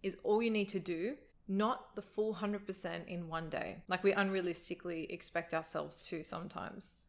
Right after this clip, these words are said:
The seventh thing I've realized, especially in this period where things are a bit slower, right? I, I've recently had that experience with, with my job. And that is, I've tried to embrace this little reframe,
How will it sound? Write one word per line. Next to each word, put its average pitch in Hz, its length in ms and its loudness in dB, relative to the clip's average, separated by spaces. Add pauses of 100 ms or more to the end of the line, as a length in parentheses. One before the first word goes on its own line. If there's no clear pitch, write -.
(240)
The - 80 -4
seventh 240 380 6
thing 214 280 0
I've 180 240 2
realized, 175 560 -2
especially 208 720 6 (380)
in 185 160 2
this 180 160 -2
period 175 540 0
where 170 280 0
things 185 340 0
are 180 40 2
a - 20 -2
bit 175 180 -2
slower, - 440 -2 (100)
right? 175 240 6
I, 190 240 4
I've 185 140 0
recently 180 340 0
had 175 160 -4
that 175 160 0
experience 170 560 -6
with, 175 240 -4 (100)
with 190 220 -4
my 170 140 -2
job. 180 340 2
And 185 180 2
that 208 160 8
is, 190 380 4
I've 175 400 0
tried 202 220 8
to 247 80 6
embrace 202 420 6
this - 180 -2
little 190 220 4
reframe, 170 540 -2